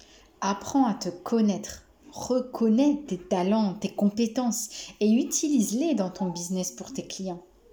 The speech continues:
Fuis la médiocrité et la tiédeur, parce que là, tu vas finir dans la masse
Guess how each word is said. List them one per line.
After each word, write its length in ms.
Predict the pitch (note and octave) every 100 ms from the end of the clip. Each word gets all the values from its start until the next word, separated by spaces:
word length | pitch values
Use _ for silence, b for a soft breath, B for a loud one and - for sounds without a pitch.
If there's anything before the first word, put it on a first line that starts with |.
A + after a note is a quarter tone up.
| _ - B B B B B
Fuis 720 | - - - C4+ C#4 C#4+ D4
la 160 | A3 F#3+
médiocrité 1080 | F#3+ G3 G3+ F3 G3 - G3+ G#3 A#3 -
et 40 | F3+
la 160 | F3
tiédeur, 560 | F3 - G3 F3+ F#3+ - - - -
parce 180 | F#3 -
que 100 | A3+
là, 220 | G#3 G3
tu 160 | - G3
vas 140 | -
finir 340 | - G3 F3+
dans 140 | E3+ E3+
la 100 | E3+
masse 480 | F#3 G3 - -